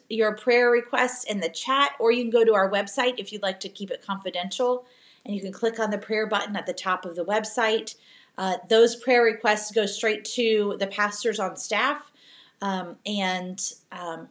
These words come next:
and we would be happy to pray for you. Uh, I was sharing that, that, that every Monday, Candace writes a, a devotional called Monday Moments,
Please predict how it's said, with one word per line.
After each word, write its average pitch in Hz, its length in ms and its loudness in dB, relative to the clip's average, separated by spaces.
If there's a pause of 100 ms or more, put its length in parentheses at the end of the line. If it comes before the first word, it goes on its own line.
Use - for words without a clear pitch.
(140)
and 202 100 -4
we 196 100 0
would 185 100 -4
be 190 100 -8
happy 170 260 -6
to 170 100 -6
pray 170 220 -6
for - 200 -12
you. 95 340 -8 (1700)
Uh, 226 280 4
I 247 100 10
was 240 200 10
sharing 311 520 2
that, 240 300 6
that, 226 320 4
that 214 360 2 (140)
every 277 320 4
Monday, 220 800 2
Candace 269 480 0
writes 202 640 -2 (100)
a, 196 420 0 (300)
a 196 160 -2
devotional 196 640 0
called 180 300 -4
Monday 190 240 -2
Moments, 202 640 -2